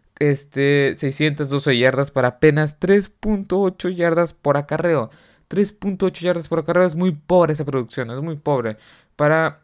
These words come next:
lo que él pedía de dinero. Los Chargers le ofrecieron un contrato de diez millones por año, lo cual en lo personal a mí sí, a mí sí... a mí sí me parecía justo. Para otros analistas no.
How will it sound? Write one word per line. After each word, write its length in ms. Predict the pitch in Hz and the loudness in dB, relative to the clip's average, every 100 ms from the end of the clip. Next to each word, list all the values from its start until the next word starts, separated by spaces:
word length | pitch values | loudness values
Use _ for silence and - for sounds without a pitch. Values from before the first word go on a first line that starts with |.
| - | -12
lo 200 | 143 131 | -2 -2
que 240 | 131 131 | -2 -2
él 120 | 202 220 | -2 -2
pedía 340 | 131 135 214 | -4 0 0
de 80 | 175 | 0
dinero. 500 | 117 123 175 127 - - | -2 -2 -2 -2 -6 -8
Los 120 | 151 | -8
Chargers 360 | 151 220 226 226 | 0 2 2 0
le 40 | |
ofrecieron 460 | 214 147 151 175 180 | 0 -2 0 0 -2
un 80 | 170 | -4
contrato 420 | 185 165 165 175 | -6 -4 -2 0
de 60 | |
diez 220 | 151 160 165 | 0 0 -2
millones 320 | 160 160 151 | -6 -6 -6
por 180 | - 131 | -2 0
año, 220 | 131 120 | 0 -4
lo 180 | 117 143 | -6 -2
cual 180 | 185 | -2
en 120 | 190 175 | 0 -2
lo 100 | 147 | -4
personal 480 | 135 135 143 156 147 - _ | -4 -2 0 -2 -4 -20 _
a 120 | - 127 | -2 0
mí 220 | 143 170 | 0 -2
sí, 640 | 151 - 147 151 147 - _ _ _ _ _ _ _ _ _ - | -4 -4 -2 0 -2 -4 _ _ _ _ _ _ _ _ _ -6
a 100 | 156 | -2
mí 80 | |
sí... 220 | 160 165 170 127 | -2 -2 -2 0
a 120 | 139 | 0
mí 100 | 143 | 0
sí 140 | 160 | -4
me 80 | 208 | -2
parecía 320 | 151 117 131 | 0 0 -2
justo. 400 | 123 202 - 123 | -2 -2 -2 -4
Para 160 | 143 156 | 2 2
otros 320 | 185 180 175 | 2 -2 -4
analistas 480 | 175 143 147 156 127 | -2 -2 -2 -2 -4
no. 260 | 120 117 | -4 -8